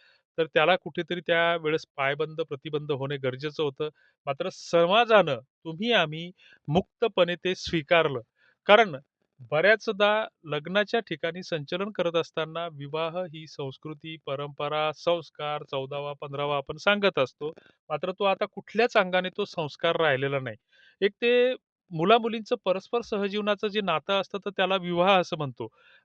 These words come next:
आणि या विवाहाच्या माध्यमातून आपण त्या नात्याला मान्यता देत असतो. मग मान्यता देत असताना आपण त्याला संस्कारचं बंधन बांधत असतो.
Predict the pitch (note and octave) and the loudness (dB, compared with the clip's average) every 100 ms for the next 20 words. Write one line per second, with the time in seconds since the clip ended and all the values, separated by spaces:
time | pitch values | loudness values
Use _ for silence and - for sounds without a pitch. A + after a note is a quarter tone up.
0 | D#3+ E3 F#3 E3+ G3 F#3 E3+ E3 F3 G3 | -6 -6 -2 2 2 2 -2 -4 -4 -4
1 | F3+ D3 C#3 E3 D3 F3 F3+ D3+ E3+ E3+ | -4 -4 -4 -4 -4 -6 -8 -6 -6 -2
2 | E3 E3+ F3 - _ C#3 C#3 D#3+ E3 F3+ | 0 2 2 -2 _ -2 0 0 0 0
3 | D#3+ C#3 D3 F#3+ F#3 F3 D3 B2+ - D3 | -2 -4 -2 -2 0 -2 -4 -6 -12 -16
4 | - _ _ _ - E3 B2+ C3 E3 G3 | -16 _ _ _ -20 -14 -12 -10 -6 -4
5 | F#3 F#3 F#3 - F#3 F#3+ F3 - F#3+ G3 | -4 -4 -4 -2 -4 0 0 0 -2 0
6 | G3 G3+ G3 F#3+ - G#3+ A3 - _ - | 0 4 4 4 8 8 8 4 _ -20
7 | - G#3+ G3 F3 F3 G3 G3 E3 D#3 D3+ | -2 4 6 4 2 0 2 2 2 2
8 | C3+ - D3+ | 0 -2 -8